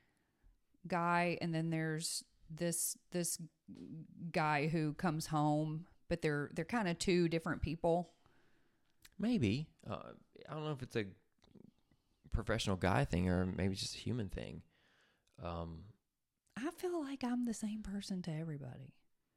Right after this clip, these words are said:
Speaker 1: Am I not?
Speaker 2: You're in a very unique situation that I don't think you understand a lot, though. I mean, you have the luxury of,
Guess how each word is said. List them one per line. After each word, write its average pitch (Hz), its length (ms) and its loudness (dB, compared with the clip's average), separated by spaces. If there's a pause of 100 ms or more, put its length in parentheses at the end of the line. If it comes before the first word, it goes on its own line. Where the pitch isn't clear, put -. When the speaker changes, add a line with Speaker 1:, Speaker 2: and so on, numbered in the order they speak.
(160)
Speaker 1:
Am 214 120 4
I 220 100 4
not? 196 400 0
Speaker 2:
You're 202 280 -6
in 240 100 -4
a 202 60 -6
very 131 280 -2
unique 98 340 0
situation - 720 -4
that - 100 -2
I - 20 0
don't - 180 -2
think 85 200 -6
you - 60 -6
understand - 500 -10
a - 100 -12
lot, - 220 -12
though. - 200 -8 (1000)
I 104 80 2
mean, 110 160 6
you 131 120 8
have 139 200 8
the 120 120 4
luxury 98 580 4
of, 85 120 0